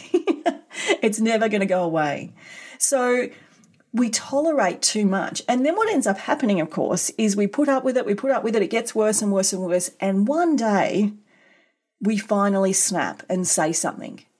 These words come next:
And quite often there's a bit of emotion attached to that conversation. But what does the employee see in that scenario? The employee sees the fact that we're responding to this tiny little last change in their behaviour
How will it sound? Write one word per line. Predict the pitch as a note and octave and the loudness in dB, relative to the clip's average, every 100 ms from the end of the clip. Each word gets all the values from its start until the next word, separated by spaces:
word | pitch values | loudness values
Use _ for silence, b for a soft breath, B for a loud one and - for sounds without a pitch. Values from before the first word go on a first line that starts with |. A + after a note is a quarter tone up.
| _ | _
And | G#3 | -2
quite | G3+ G3+ F#3 | 0 0 0
often | F#3+ G3 | 0 0
there's | F3 | -2
a | E3+ | 0
bit | E3+ | -2
of | E3+ | -2
emotion | E3+ F#3 F#3 - E3 C#3+ - | -2 0 0 0 -4 -6 -8
attached | - - - - - | -10 -4 -4 -4 0
to | |
that | E3+ - | 0 0
conversation. | E3+ D#3 - F#3+ G3+ - - - B B B B B B | -4 -4 2 2 2 -2 -8 -16 B B B B B B
But | B3 B3+ | -4 -2
what | E4+ | -2
does | F4+ E4 | -2 0
the | C#4+ | 0
employee | A3 G#3 G#3 G3 | 0 -2 -2 0
see | C#4 - A3+ | -2 -2 0
in | |
that | G3 - | -2 -2
scenario? | E3+ E3 D3+ D#2 - - _ _ - | -6 -6 -6 -8 -8 -16 _ _ -4
The | G#3+ | 0
employee | A#3 G#3+ C#4 A#3+ A3+ | 0 0 0 0 0
sees | A3+ G#3 G3 | 2 0 0
the | G3 | -2
fact | D#3+ F3+ - | -4 -6 -8
that | - | -2
we're | G3 | 0
responding | F#3 - F#3 F3+ F3 | 2 0 -2 -2 -2
to | E3+ F#3+ | -2 -2
this | F3 - - | -2 -2 -4
tiny | - C4+ A#3+ G#3+ | -6 -2 0 0
little | G3+ F3+ F3 | 2 2 2
last | G#3 D4 - | 2 0 -2
change | - D#3+ E3 | 0 0 0
in | D#3 | 0
their | D#3 | -2
behaviour | D3+ D#3+ C#3+ - - | -4 -4 -6 -4 -8